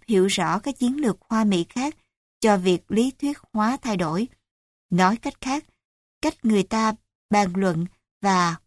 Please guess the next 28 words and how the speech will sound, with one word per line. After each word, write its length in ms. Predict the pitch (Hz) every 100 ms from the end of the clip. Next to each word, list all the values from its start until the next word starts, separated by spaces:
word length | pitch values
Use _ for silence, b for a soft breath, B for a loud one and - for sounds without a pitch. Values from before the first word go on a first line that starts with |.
| -
hợp 160 | 185 180
pháp 160 | 247 - -
hóa 220 | 208 233
sự 160 | 277 180 -
thay 160 | 190
đổi. 300 | 175 156 214 - _ _ _ _ _ _ -
Chúng 240 | 202 208 285
bao 240 | 262 196
gồm 240 | 185 185 156 _ _ _ _ _ _ _ _ -
bản 320 | 185 175 226
thể, 360 | 247 190 175 254 _ _ _ _ _ _
dựa 220 | 196 208 202
vào 240 | 220 202
những 360 | 185 185 269 285
niềm 200 | 220 185
tin 200 | 240 233
cốt 200 | 285 302
lõi 300 | 214 175 220
về 280 | 247 208 175
thế 140 | -
giới. 400 | 214 214 214 285 - _ _ _
Thông 200 | - 254
thường, 300 | 240 208 185 175 _ _
đây 160 | 196 220
là 100 | 214
những 260 | 175 180 202
thế 160 | 254
lực 200 | 269 208